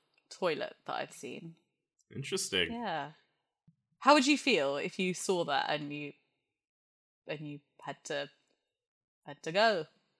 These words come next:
Speaker 2: I'd probably just hold it.
Speaker 1: <laughs>
Speaker 2: I'd be scared that it was, like, someone accidentally plugged it in or something.
Speaker 1: Yeah, but you're sitting on a ceramic toilet or plastic toilet seat and, and, you know,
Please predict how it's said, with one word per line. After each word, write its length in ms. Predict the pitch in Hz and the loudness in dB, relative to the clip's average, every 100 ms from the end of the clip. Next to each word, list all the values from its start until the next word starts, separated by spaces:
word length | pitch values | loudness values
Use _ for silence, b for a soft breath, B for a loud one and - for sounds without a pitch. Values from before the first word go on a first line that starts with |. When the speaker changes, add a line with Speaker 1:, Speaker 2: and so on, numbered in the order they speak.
| _ _ _ _ - | _ _ _ _ -14
Speaker 2:
I'd 140 | 98 | -14
probably 360 | - 90 - 101 | -12 -12 -6 -4
just 220 | 101 - | -2 -4
hold 260 | 104 95 101 | -2 -2 -2
it. 200 | 123 - - | -4 -6 6
Speaker 1:
<laughs> 60 | |
Speaker 2:
I'd 540 | - - - 440 - 403 | 8 12 12 12 12 12
be 100 | 196 | 12
scared 460 | 370 180 233 190 | 12 12 12 12
that 120 | 170 | 12
it 80 | 156 | 12
was, 300 | 147 143 - | 12 10 8
like, 260 | 143 139 - | 10 10 10
someone 340 | 156 147 151 | 6 8 10
accidentally 800 | 143 147 139 135 139 131 127 131 - - | 10 10 6 6 8 8 8 2 -10 2
plugged 300 | 143 139 135 | 6 6 8
it 100 | 123 | 6
in 180 | 156 139 | 6 4
or 80 | |
something. 340 | 110 117 - 110 | 4 2 8 10
Speaker 1:
Yeah, 100 | 349 | 10
but 100 | 359 | 10
you're 100 | 359 | 8
sitting 440 | - 453 - 381 | 8 6 8 8
on 140 | 349 320 | 10 10
a 220 | 294 262 - _ - | 8 6 0 _ -10
ceramic 680 | - 277 240 247 254 233 - - - - | 2 4 10 12 12 10 2 -6 -20 -6
toilet 460 | - 247 175 69 113 | 2 4 2 -2 -4
or 80 | |
plastic 480 | - 202 - - - | -2 -2 -2 -8 -8
toilet 340 | - 202 160 - | -4 -2 -4 -8
seat 260 | - 80 | -8 -6
and, 360 | - 147 147 147 - - _ _ _ _ _ _ _ _ _ _ _ _ _ _ | -4 -4 -8 -14 -16 -20 _ _ _ _ _ _ _ _ _ _ _ _ _ _
and, 300 | 170 165 156 - - | -6 -4 -8 -16 -12
you 120 | 165 | -8
know, 220 | 147 139 | -6 -6